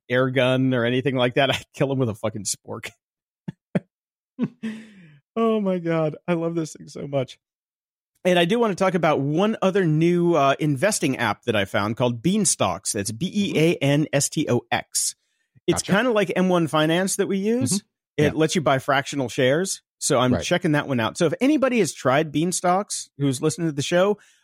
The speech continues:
Speaker 1: uh, drop me a note, j at j p d dot me. I'm curious about your experience with it, because before I dump in a bunch of money and,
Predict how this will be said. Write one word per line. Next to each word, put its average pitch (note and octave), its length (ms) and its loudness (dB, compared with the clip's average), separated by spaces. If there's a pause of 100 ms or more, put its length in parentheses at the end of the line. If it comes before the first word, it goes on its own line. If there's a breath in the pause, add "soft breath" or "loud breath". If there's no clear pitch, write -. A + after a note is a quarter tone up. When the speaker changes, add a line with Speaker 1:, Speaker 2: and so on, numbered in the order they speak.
(100)
Speaker 1:
uh, F#3+ 160 4
drop A#3 240 2
me C#4+ 100 4
a G#3+ 40 2
note, F#3 240 2
j C#3 200 2
at C3 60 -2
j C#3 160 0
p D3 120 -4
d C3+ 120 2
dot A#2+ 220 0
me. B2 320 -2
I'm D#3 200 2
curious G3+ 480 2
about D3 340 0
your B2 640 0
experience B2+ 580 0
with D3 160 0
it, F3+ 220 0
because B2 300 -2
before E3+ 320 2
I D3+ 60 4
dump B2+ 420 0
in C#3+ 80 2
a B2+ 60 0
bunch B2 220 0
of A2+ 60 -8
money A#2+ 300 2
and, G#2+ 240 0